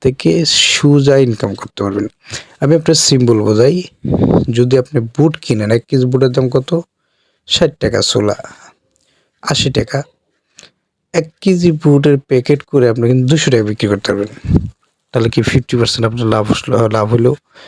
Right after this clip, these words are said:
তাহলে ফিফটি পার্সেন্ট লাভ যদি করতে পারেন, তাহলে দশটা দোকানে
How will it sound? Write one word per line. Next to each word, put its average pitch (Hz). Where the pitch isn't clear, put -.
তাহলে 110
ফিফটি 123
পার্সেন্ট 113
লাভ 107
যদি 113
করতে -
পারেন, 95
তাহলে 107
দশটা 120
দোকানে 117